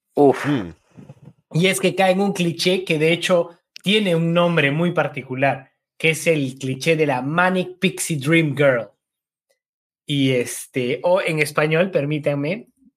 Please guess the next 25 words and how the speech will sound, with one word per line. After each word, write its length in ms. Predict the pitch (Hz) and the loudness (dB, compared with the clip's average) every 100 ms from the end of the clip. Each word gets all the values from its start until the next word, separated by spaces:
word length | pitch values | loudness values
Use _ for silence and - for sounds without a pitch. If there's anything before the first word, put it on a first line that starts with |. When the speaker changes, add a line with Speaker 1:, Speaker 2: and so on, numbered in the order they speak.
| _ | _
Speaker 3:
con, 240 | - 127 120 | -8 -8 -6
para 240 | 127 127 | -4 0
Yuri, 340 | 135 151 156 156 | 2 4 2 -2
que 260 | 127 120 | -6 -4
creo 180 | 139 135 | -4 -2
que 80 | 123 | -2
no 100 | 135 | -2
me 100 | 139 | -2
ha 20 | |
entendido, 560 | 135 131 131 131 135 - | -2 -2 0 2 0 -6
Speaker 1:
<laughs> 380 | - - 370 - | -16 -4 -2 0
Speaker 3:
dice, 340 | 147 147 165 151 - - - | 0 2 2 0 -6 -12 -12
Speaker 1:
No 160 | 143 135 | -2 0
se 140 | - | 2
lo 80 | 117 | 0
explico, 400 | 120 - 131 175 | 0 0 0 2
Speaker 3:
es 80 | 156 | 2
Speaker 1:
pa. 300 | 123 117 - _ _ - - - | 2 0 -2 _ _ -20 -20 -14
Speaker 3:
la 280 | - 165 165 | -2 0 0
chica 360 | - 233 196 180 | 0 0 2 2
mona 460 | 208 214 214 220 - | 2 2 2 -2 -2
y 80 | 160 | 0
alocada 500 | 151 147 190 185 170 | 0 0 2 2 2
de 80 | |
ensueño, 600 | 139 135 - 147 123 107 | -2 -4 -2 -2 -2 -8